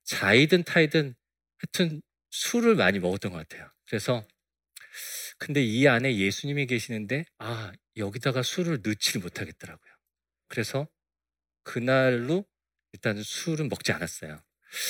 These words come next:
그러다 보니까 주변에서 이제 저를 걱정하시는 많은 분들이,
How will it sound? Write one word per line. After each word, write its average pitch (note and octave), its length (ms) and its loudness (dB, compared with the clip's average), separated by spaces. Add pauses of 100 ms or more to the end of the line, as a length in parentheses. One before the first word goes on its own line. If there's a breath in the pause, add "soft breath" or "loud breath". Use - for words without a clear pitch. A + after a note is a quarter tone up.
(300 loud breath)
그러다 D3 260 6
보니까 A2 520 2
주변에서 C3 500 2
이제 G#2+ 280 -2
저를 G#2+ 300 -2
걱정하시는 G#2+ 640 -2
많은 F#2+ 220 -4
분들이, G2 500 -10